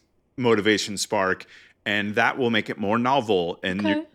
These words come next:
Speaker 1: and then you can, like, interact with it, be like, "Oh, I actually did that strategy and it didn't work. Can you give me another one or give me three more?"
Speaker 2: Interesting.
Speaker 1: And it'll use what you've given it as sort of, like, a model to generate these new strategies,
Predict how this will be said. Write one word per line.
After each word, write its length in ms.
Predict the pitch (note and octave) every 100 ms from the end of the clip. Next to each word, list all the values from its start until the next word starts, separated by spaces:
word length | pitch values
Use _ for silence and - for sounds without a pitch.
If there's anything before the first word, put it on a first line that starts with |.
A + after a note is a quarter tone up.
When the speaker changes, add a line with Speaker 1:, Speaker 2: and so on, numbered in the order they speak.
| _ _
Speaker 1:
and 180 | B2+ C#3+
then 140 | D#3
you 60 | E3
can, 120 | E3+
like, 180 | E3+ D#3+
interact 380 | D#3+ D3+ D#3+ D3+
with 180 | A2 G2+
it, 140 | G2
be 80 | G2+
like, 220 | G2+ G2 -
"Oh, 200 | C#3+ C3
I 140 | A#2 A#2
actually 320 | A2+ - A#2
did 140 | G#2 G2+
that 140 | -
strategy 640 | - G2+ G2 F2+ F#2 F2+
and 160 | - F2
it 60 |
didn't 200 | F2 G2
work. 220 | F#2+ F#2 -
Can 120 | F#2
you 80 | F2+
give 120 | F#2+
me 80 | G2
another 240 | B2+ C#3
one 180 | G2 D#2+
or 80 | F#2
give 140 | A#2+
me 80 | G2
three 260 | D#2+ A#2 A2
more?" 220 | G#2+ F2+
Speaker 2:
Interesting. 640 | D#2+ G3 - - F3 F3
Speaker 1:
And 120 | A2
it'll 220 | A2+ A2+ G#2
use 540 | G2 A#2 B2+ G#2+ - - -
what 240 | G2+ A#2 G#2+
you've 240 | G#2 E2
given 300 | C#3+ C#3 G#2+
it 260 | G2 G2 - -
as 160 | G2
sort 200 | - G#2+
of, 60 | F#2
like, 140 | F#2+ -
a 60 | G2
model 760 | G2 F2+ F#2 F#2 F#2 F2 E2 _
to 140 | - G2+
generate 520 | - G#2+ G#2 G#2 -
these 200 | F#2 F2
new 140 | F2+
strategies, 640 | - F2+ E2 D2+ D#2+ D#2+